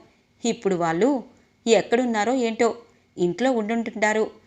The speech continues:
డీబీఎస్టీ కాలేజీని ముందు సరోజాకి చూపించేస్తాను" అని చెప్పి, "రా సరోజ, ముందు డీబీఎస్టీ కాలేజీని చూపించాక బిర్లా మందిర్, చార్మినార్, సాలార్జింగ్ మ్యూజియం అన్నీ హైదరాబాద్లో చూపించి, హ్యాపీగా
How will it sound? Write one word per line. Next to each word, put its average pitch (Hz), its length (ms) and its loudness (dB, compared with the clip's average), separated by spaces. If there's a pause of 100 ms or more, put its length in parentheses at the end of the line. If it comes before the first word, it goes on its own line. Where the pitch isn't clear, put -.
(240)
డీబీఎస్టీ 247 580 0
కాలేజీని 214 480 0
ముందు 262 260 0
సరోజాకి 226 760 0 (400)
చూపించేస్తాను" 240 760 0
అని 220 100 -4 (100)
చెప్పి, 202 420 -2 (300)
"రా 254 180 4
సరోజ, 214 360 -2 (540)
ముందు 226 220 0
డీబీఎస్టీ 247 580 0
కాలేజీని 226 540 -2 (100)
చూపించాక 202 680 -2 (360)
బిర్లా 214 340 6
మందిర్, 226 360 2 (440)
చార్మినార్, 208 500 0 (280)
సాలార్జింగ్ 214 640 0
మ్యూజియం 220 360 -4 (360)
అన్నీ 277 380 4
హైదరాబాద్లో 226 600 2
చూపించి, 214 760 -4 (320)
హ్యాపీగా 214 840 2